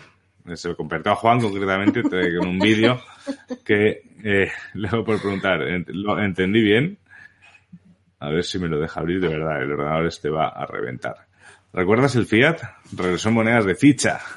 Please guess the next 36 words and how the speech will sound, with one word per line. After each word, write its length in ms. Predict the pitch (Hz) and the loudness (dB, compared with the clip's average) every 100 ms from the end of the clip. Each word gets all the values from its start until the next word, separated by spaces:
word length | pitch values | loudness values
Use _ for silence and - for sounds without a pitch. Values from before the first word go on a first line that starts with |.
| - - | -14 -12
<laughs> 1160 | - 123 - - - - - - - _ - | -6 -6 -6 -14 -14 -12 -14 -16 -20 _ -2
Esto 220 | 107 - | 0 4
es 140 | 107 110 | 4 4
un 120 | 110 | 2
meme 280 | 110 113 110 | 2 2 4
ya 300 | 113 113 101 | 4 4 2
que 60 | 113 | -4
es 80 | 117 | -2
algo 240 | 104 101 | -2 0
un 100 | 104 | -2
poco, 500 | 98 95 101 92 82 92 | -4 -4 -2 0 0 -2
ya, 140 | 78 | -2
ya 120 | 90 104 | -2 -2
es 100 | 113 | -2
un 100 | 110 | -2
poco 240 | 120 117 | 0 2
más 200 | 120 - | 2 2
avanzado 720 | 117 113 104 117 113 123 - - - _ _ | 2 4 2 2 2 0 -2 -16 -20 _ _
que, 360 | 120 120 101 - | 4 4 2 -4
por 160 | 90 | -6
cierto, 480 | 98 101 95 113 98 | 0 0 0 -2 -2
si 260 | - - 85 | -8 -12 -8
queréis 460 | 90 95 104 98 - | -4 -2 -2 -2 -6
saber 320 | 92 98 95 | -2 0 0
un 100 | 87 | -2
poco 320 | 95 92 85 | -4 -2 -4
de 100 | 78 | -6
por 180 | 82 82 | -8 -6
qué 60 | |
está 180 | 90 - | -4 -2
el 80 | 95 | -2
meme, 340 | 98 101 107 - | 0 0 -2 -4
este 320 | 92 - 101 | -6 0 2
vídeo 280 | 104 95 95 | 2 4 2
de 60 | |
Juan, 400 | 87 107 104 85 | 2 2 4 2